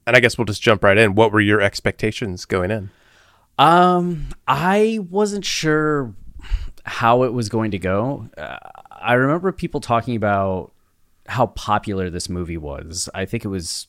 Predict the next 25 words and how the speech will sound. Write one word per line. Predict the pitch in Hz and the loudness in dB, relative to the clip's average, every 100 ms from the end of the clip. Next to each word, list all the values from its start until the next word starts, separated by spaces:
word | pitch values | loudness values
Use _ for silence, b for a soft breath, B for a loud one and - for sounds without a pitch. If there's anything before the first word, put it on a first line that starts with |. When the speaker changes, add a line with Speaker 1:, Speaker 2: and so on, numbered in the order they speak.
| _ | _
Speaker 2:
what, | 87 - | -12 -8
like, | 87 | -8
the | - | -4
second | - 110 117 | -2 -2 -2
or | 98 | -4
third | - 95 92 92 | -4 -2 -2 -2
highest | 90 90 - | -4 -4 -6
grossing | 85 85 85 90 87 85 82 - - - _ _ _ _ | -6 -6 -4 -6 -6 -8 -10 -12 -20 -20 _ _ _ _
movie | 92 90 90 107 101 | -6 -6 -6 -4 -4
in | 87 | -6
Japanese, | 78 82 90 87 85 82 - | -6 -8 -8 -10 -10 -10 -10
like, | 76 - - _ _ _ 110 98 | -12 -16 -20 _ _ _ -14 -4
Japanese | 127 120 120 120 95 | 0 0 0 -2 -4
made | 95 95 85 | -4 -6 -6
film, | - 92 92 90 87 | -6 -4 -4 -4 -8
like, | 82 85 - - - - - - - - - - - | -10 -12 -14 -20 -20 -20 -20 -20 -20 -20 -20 -20 -8
in | 110 104 | -6 -4
Japan, | 95 - 85 87 107 117 - - - - - - | -6 -8 -8 -8 -8 -10 -14 -20 -18 -14 -14 -8
um, | 90 87 | -2 2
Speaker 1:
Right. | 82 82 78 78 - - - - | 0 -2 -8 -12 -14 -16 -18 -10
Speaker 2:
in | 95 90 | -8 -6
history. | 101 - 156 156 | -6 -6 -6 -2
So | 135 113 | 0 0
it | 113 | 0
was | 101 92 - | -2 -6 -8